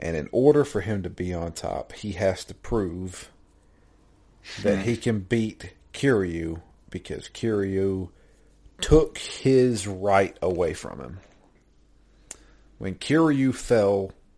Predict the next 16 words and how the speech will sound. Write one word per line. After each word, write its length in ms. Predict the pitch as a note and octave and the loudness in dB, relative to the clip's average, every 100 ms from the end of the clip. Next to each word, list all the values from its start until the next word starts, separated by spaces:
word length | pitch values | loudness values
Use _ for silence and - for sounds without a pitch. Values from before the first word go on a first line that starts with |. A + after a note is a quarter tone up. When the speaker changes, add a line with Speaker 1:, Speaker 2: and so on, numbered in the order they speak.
| _ | _
Speaker 1:
took 240 | - C3 - | -4 -4 -2
the 80 | - | 0
fall 500 | A#2+ G2+ F2 D#2+ - - - _ - - | 4 6 4 0 -6 -20 -20 _ -20 -20
for 580 | - G2 F#2 F2+ F2 E2+ _ _ _ _ | -6 0 2 2 0 -6 _ _ _ _
the 140 | G2 | -12
death 400 | F2+ G#2 F#2+ - | -2 0 0 0
of 240 | F#2 F2 F2 | -2 -2 -2
Dojima, 540 | F#2+ E2 D#2+ D2+ D2+ - - _ _ _ _ _ _ _ _ _ _ _ _ _ _ _ _ _ _ _ _ _ _ _ _ _ - _ _ _ _ _ _ _ _ _ _ _ _ - _ _ _ _ _ _ _ - | -2 -2 -8 -10 -12 -16 -20 _ _ _ _ _ _ _ _ _ _ _ _ _ _ _ _ _ _ _ _ _ _ _ _ _ -20 _ _ _ _ _ _ _ _ _ _ _ _ -20 _ _ _ _ _ _ _ -4
it 440 | G#2+ - - - | -4 -4 -14 -14
completely 680 | - G2 - A2+ A2 - F#2+ | -8 -8 -2 0 0 0 -4
just 400 | F#2 F#2+ - - - _ - | -2 -2 -2 -6 -18 _ -8
ruined 580 | G2 G#2+ F#2+ E2+ D#2+ - - _ _ _ _ _ _ | 0 0 0 -2 -6 -12 -20 _ _ _ _ _ _
any 240 | A2+ A2 | 0 0
type 320 | G2+ G2+ F#2 F#2 | 2 2 0 -2
of 160 | F2 | -6
respect 560 | F2 - F2+ D#2+ - | -6 -4 0 -2 -2